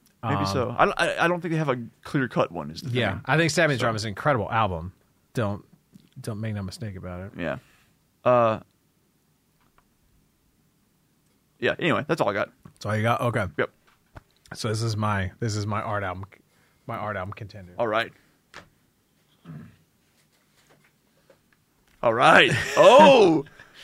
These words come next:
Speaker 1: Oh, I, man, I forgot about this album even.
Speaker 2: Okay.
Speaker 1: So I know, I mean, let's preface this by saying I'm not a huge U two fan. I know that you are a big U two fan.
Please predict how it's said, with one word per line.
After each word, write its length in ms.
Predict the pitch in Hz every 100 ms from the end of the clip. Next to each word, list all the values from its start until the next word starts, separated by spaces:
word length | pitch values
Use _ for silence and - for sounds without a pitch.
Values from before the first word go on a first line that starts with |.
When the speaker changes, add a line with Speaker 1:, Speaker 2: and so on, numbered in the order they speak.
| - 147
Speaker 1:
Oh, 220 | 165 202
I, 160 | 190 190
man, 200 | 185 202
I 60 | 220
forgot 480 | 262 233 - 285
about 240 | 320 262 208
this 140 | 170
album 380 | 160 151 147 139
even. 340 | 131 123 151 - - - 135
Speaker 2:
Okay. 300 | 127 127 101
Speaker 1:
So 160 | - 175
I 80 | 175
know, 260 | 208 214
I 80 | -
mean, 240 | 151 135 127
let's 180 | 135
preface 280 | - 170 131
this 160 | 135 -
by 80 | 135
saying 320 | 143 127 123
I'm 280 | 139 151 139
not 160 | 135
a 40 | 135
huge 340 | 139 127 127
U 80 | 135
two 160 | 139
fan. 320 | 131 135 139 120
I 120 | 131
know 140 | 139
that 120 | 139
you 180 | 120 143
are 100 | 131
a 60 | 123
big 240 | 123 120
U 140 | 104 107
two 140 | -
fan. 340 | - - -